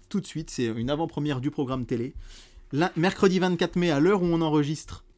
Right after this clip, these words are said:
les gens sp-, sont devant Edge of Extinction, qui est une sorte de Edge of Ultron, mais, euh, point de vue, euh, médiéval, suivi de Malibu Shark Attack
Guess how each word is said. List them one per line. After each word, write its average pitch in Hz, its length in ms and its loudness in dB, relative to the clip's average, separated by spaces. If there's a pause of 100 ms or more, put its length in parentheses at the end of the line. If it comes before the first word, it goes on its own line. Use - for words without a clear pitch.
les 160 180 8
gens 170 320 2
sp-, - 320 -10
sont 175 220 -4
devant 147 400 0
Edge 165 260 2 (220)
of 151 100 2 (160)
Extinction, 185 1080 -2 (300)
qui - 160 4
est 143 160 0
une 139 100 0
sorte - 400 -2
de 139 380 0
Edge 156 180 2
of 156 160 0
Ultron, 160 320 -2
mais, 127 340 0
euh, 110 120 0
point 135 180 -6
de 135 80 -2
vue, 127 240 -2
euh, 117 60 -2
médiéval, 131 580 0 (300)
suivi 190 380 2 (140)
de 127 80 2
Malibu 175 480 0
Shark - 320 -6
Attack - 380 -6